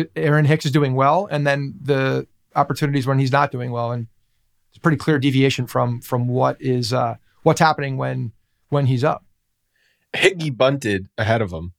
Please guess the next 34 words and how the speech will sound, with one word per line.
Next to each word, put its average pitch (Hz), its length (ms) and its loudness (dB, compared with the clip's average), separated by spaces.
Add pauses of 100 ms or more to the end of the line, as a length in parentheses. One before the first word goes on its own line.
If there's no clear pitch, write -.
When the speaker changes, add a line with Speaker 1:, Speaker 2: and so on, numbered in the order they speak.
(120)
Speaker 2:
to, 101 220 -4
to 104 160 -8
put 110 180 -4
the 107 80 -2
runners, 107 680 0
uh, 92 300 -2
on 95 120 -2
second 104 300 0
and 95 120 -4
third 95 300 0
for 92 140 -4
Hicks 98 260 -2
to 101 80 -6
come 90 220 -8
up. 78 220 -10
And 98 80 -2
it's - 180 -2
just - 200 -2
like, 82 300 -4 (800)
okay, 117 220 2
I 104 60 2
get 113 260 2
it. 104 200 -2
I 120 80 -6
get 117 200 2
it's 120 100 -4
a - 60 -4
bunt 110 260 0
situation. 98 560 -4
It's 98 160 -6
not 107 160 0
like 104 160 0
Higgy 104 580 -2
is 95 760 0